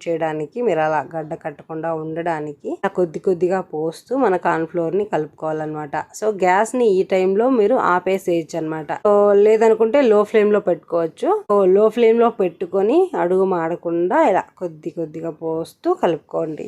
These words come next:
So, మీకు ఒకవేళ ఆ కన్సిస్టెన్సీ ఇంకా కొంచెం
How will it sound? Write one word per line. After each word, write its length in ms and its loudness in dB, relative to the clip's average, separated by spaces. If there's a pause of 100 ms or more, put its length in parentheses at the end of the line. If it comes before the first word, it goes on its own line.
(160)
So, 80 4 (260)
మీకు 240 -2
ఒకవేళ 360 0 (240)
ఆ 40 2 (120)
కన్సిస్టెన్సీ 640 -4 (140)
ఇంకా 220 -2 (100)
కొంచెం 280 -4